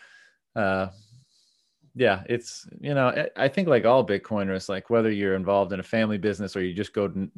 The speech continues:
d-, go to normie work every day, or you have to interact in normie world in, every day, like, it's bizarre, right? I mean, it's, it's such a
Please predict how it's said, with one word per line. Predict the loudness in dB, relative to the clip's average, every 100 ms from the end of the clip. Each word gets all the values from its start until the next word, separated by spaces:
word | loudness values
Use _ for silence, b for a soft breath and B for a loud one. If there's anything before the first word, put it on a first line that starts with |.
| -6
d-, | -6 0
go | 2 2
to |
normie | 0 0 0 0
work | 0 0 0 -4
every | -6 -4
day, | -2 0 0 -2
or | -2
you | -2
have | -2
to | -2 -2
interact | -4 0 2 2 0
in | -4 -2
normie | -2 -2
world | -2 2 4 4 2 -8 _ -8
in, | -8 -8 -16
every | -16 -4 -2 -2
day, | 0 0 2
like, | 0 -4 _ b b b b b _ -8
it's | -8
bizarre, | 0 2 4 4 2 -2
right? | 0 4 4
I |
mean, | 2
it's, | 0 0
it's | -2 -2 -2
such | -8 2 2 2 -6 -8 0
a | 0 0 -2 -8